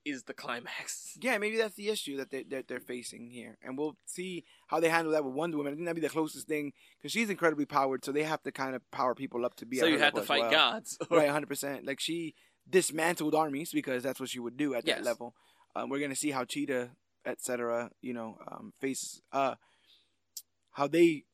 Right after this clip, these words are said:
Speaker 2: rank when they face off against her, and see how these power levels, how, how consistent these power <laughs> levels have been
Speaker 1: Sure.
Speaker 2: with D C, uh, as of late. But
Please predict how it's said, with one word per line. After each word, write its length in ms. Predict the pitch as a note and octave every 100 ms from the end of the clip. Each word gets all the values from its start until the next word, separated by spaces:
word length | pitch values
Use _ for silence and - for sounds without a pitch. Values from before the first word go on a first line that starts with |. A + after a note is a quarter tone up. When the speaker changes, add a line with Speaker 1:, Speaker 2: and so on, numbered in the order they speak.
| _
Speaker 2:
rank 440 | A#2 C#3+ C#3 - - _
when 160 | C3 B2+
they 80 | B2+
face 260 | B2+ A#2+
off 160 | B2 A#2+
against 280 | A#2 A#2 B2
her, 60 |
and 160 | A#2 A#2
see 140 | B2+
how 100 | B2
these 160 | B2 B2
power 260 | C3 B2 A#2
levels, 360 | A#2 A#2+ A2+ -
how, 160 | C3+
how 280 | C#3 D3+ C3 - _
consistent 540 | F3+ D#3+ - G3 D#3 C#3
these 120 | C#3
power 200 | C#3+ D3
<laughs> 40 |
levels 300 | F3+ E3+ E3+
have 140 | D#3 C#3+
been 260 | G3 F3 - -
Speaker 1:
Sure. 180 | - -
Speaker 2:
with 160 | D3 C3
D 140 | C#3+
C, 300 | - C3+ A#2+ _ _ _ -
uh, 180 | A#2 A#2 A#2+
as 140 | A#2
of 120 | A2
late. 240 | A#2+ A#2+ - _ _ _ _ _ -
But 420 | C3 F3 E3+ -